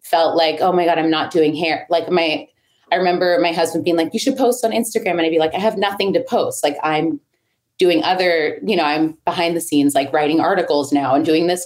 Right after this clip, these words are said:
type of stuff." But doing all of that really gave me the confidence to be where I am now, because now I feel comfortable, like, doing press interviews and, like, writing responses, you know, if, for articles and, um,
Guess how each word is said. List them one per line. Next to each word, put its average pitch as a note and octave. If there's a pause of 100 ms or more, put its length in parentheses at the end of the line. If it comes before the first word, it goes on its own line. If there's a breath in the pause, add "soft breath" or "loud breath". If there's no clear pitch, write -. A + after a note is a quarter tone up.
type D#3
of D3
stuff." C#3+ (400 loud breath)
But E3+
doing F3+
all D#3+
of D#3
that D#3 (340)
really D#3+
gave D#3+
me D#3+
the D3
confidence D#3
to D#3+
be D3+
where D3
I C#3+
am D3
now, C#3+
because D3 (360 soft breath)
now E3
I E3
feel D#3+
comfortable, C#3+
like, C#3+
doing D3
press F#3+
interviews D3+
and, C#3
like, C#3
writing D#3 (540)
responses, E3+
you F#3
know, D#3
if, D3+ (220)
for -
articles D#3 (400 soft breath)
and, D3+ (100)
um, C#3